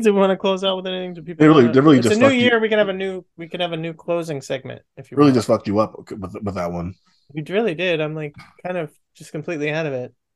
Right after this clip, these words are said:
Speaker 2: <laughs>
Speaker 1: now. And now I gotta go into my weekend. I was supposed to have a good time. I was supposed to, you know, relax and,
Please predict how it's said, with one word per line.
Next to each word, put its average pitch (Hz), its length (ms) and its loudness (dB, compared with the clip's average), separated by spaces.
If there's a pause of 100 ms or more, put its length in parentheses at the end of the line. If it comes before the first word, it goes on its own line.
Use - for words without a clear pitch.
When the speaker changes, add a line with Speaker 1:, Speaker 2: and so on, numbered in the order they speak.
(160)
Speaker 2:
<laughs> - 920 -2
Speaker 1:
now. 135 400 -4 (500)
And 147 100 -10
now 165 140 -2
I 170 80 0
gotta 165 180 0
go 175 160 2
into 180 120 2
my 147 160 2
weekend. 196 600 0
I 190 40 -4
was 185 160 -8
supposed 175 240 -8
to 165 60 -6
have 147 100 -4
a 131 40 -8
good 123 240 -8
time. 185 760 -2
I - 20 -8
was 151 120 -10
supposed - 240 -14
to, - 120 -16 (100)
you 151 120 -8
know, 139 80 -6
relax 156 720 -6
and, 120 160 -14